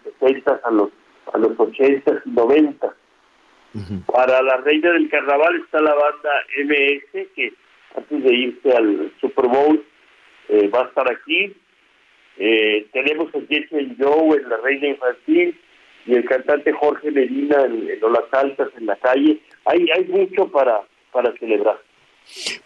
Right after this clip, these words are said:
Speaker 2: Pues
Speaker 1: Yo creo
Speaker 2: qué
Speaker 1: que lo
Speaker 2: buena
Speaker 1: más
Speaker 2: noticia, y la van a, la van a pasar ver-, verdaderamente bien, y además, pues decirles a, a nuestros amigos, sobre todo aquellos que no conocen Mazatlán o que no conocen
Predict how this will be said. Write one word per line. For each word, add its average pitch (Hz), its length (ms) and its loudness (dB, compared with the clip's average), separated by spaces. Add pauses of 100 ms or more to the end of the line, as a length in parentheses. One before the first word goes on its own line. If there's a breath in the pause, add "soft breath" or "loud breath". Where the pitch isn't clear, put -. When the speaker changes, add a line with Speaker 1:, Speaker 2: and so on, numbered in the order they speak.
Speaker 2:
Pues 143 220 2
Speaker 1:
Yo 202 60 2
creo 233 80 0
Speaker 2:
qué 226 60 2
Speaker 1:
que 220 120 -2
lo 185 60 0
Speaker 2:
buena 170 200 0
Speaker 1:
más 190 120 0
Speaker 2:
noticia, 156 640 -2
y 131 80 -4
la 135 160 -4
van 180 220 -4
a, 190 140 -6
la 151 140 -4
van 180 200 -6
a 190 40 -12
pasar 175 360 -4
ver-, 175 280 -8
verdaderamente 160 1120 -4
bien, 170 380 -2 (360 loud breath)
y 135 120 -4
además, 143 640 -4
pues 123 200 -8
decirles 123 600 -4
a, 113 600 -4
a 110 40 -8
nuestros 110 420 -2
amigos, 131 340 2
sobre 120 260 0
todo 196 140 -2
aquellos 214 380 -2
que 156 120 -2
no 143 240 0
conocen 113 580 -4
Mazatlán 110 440 -4
o 110 80 0
que 113 100 -6
no 117 160 -2
conocen 127 600 -2